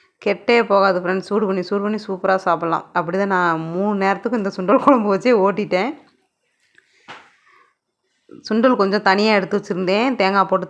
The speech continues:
தாளிச்சு சாப்பிடலான்னு. ஆனா ஆளுக்கு ஒரு கையா வந்து அள்ளிட்டு போயிட்டாங்க. கடைசியில எனக்கு கிடைச்சது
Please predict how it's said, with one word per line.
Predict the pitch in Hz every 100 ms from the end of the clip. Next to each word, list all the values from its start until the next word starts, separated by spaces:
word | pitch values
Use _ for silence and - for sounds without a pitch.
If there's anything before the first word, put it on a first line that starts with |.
| 180
தாளிச்சு | 180 175 -
சாப்பிடலான்னு. | 175 165 165 160 - _ _ _ _ _ -
ஆனா | 196 202 185
ஆளுக்கு | 202 233 220
ஒரு | 196
கையா | 180 190 202
வந்து | 180 202
அள்ளிட்டு | 180 185 160
போயிட்டாங்க. | 170 170 170 156
கடைசியில | 185 180 214 202
எனக்கு | 180 175
கிடைச்சது | 180 185 190